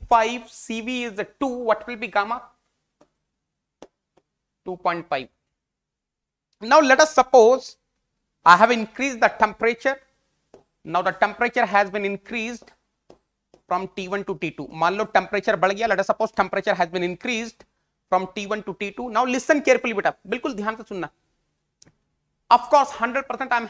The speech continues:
having the semi perfect gas। If I am having the semi perfect gas, there is no doubt hundred percent as I am increasing the temperature,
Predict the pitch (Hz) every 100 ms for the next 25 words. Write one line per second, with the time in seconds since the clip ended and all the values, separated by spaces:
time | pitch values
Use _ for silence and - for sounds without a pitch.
0 | 202 196 226 220 202 202 220 202 - 185
1 | 208 185 214 - _ _ - 165 202 170
2 | 175 196 208 202 - 196 208 196 - 180
3 | 196 202 165 180 160 156 147 175 208 196
4 | 131 - 233 240 - 190 185 185 196 202
5 | 165 180 180 165 160 175 175 165 - 156
6 | 170 165 233